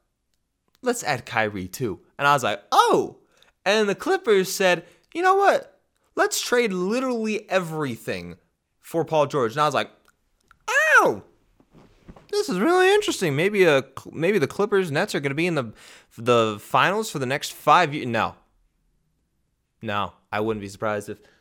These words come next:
the Clippers aren't even in the playoffs in five years from now. Okay, let's talk about the game. So you guys are now down, the Clip-, the Clippers,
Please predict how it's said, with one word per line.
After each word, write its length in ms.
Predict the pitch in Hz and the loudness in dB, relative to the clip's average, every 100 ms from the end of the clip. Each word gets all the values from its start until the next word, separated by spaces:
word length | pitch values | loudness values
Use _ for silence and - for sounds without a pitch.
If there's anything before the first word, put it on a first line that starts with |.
| _ _ _ _ | _ _ _ _
the 100 | 98 | -10
Clippers 460 | - 123 113 113 101 | -8 -6 -4 -4 -2
aren't 220 | 101 104 | -4 -4
even 100 | 101 | -6
in 60 | |
the 80 | 92 | -6
playoffs 400 | 92 110 127 95 | -2 0 0 -2
in 80 | 85 | -6
five 240 | 90 87 | -6 -6
years 160 | 90 87 | -8 -10
from 100 | 95 | -8
now. 180 | 90 87 - - - _ _ _ _ _ _ _ _ - | -8 -10 -14 -20 -20 _ _ _ _ _ _ _ _ 6
Okay, 280 | 190 127 110 | 6 6 0
let's 160 | 151 | 4
talk 80 | 185 | 4
about 140 | 151 | 2
the 40 | 117 | 0
game. 220 | 95 85 _ _ _ _ _ _ _ _ _ _ _ _ - - | -4 -8 _ _ _ _ _ _ _ _ _ _ _ _ -20 -6
So 140 | - | 2
you 100 | 185 | 6
guys 280 | 214 220 151 - | 10 8 6 0
are 100 | 151 | 2
now 200 | 156 160 | 4 4
down, 320 | 139 123 117 - | 4 2 0 -8
the 320 | 95 95 110 - | -10 -8 -10 -14
Clip-, 300 | - 156 104 | -6 -4 -4
the 80 | 110 | -6
Clippers, 520 | 120 127 98 95 - | -8 -8 -8 -10 -12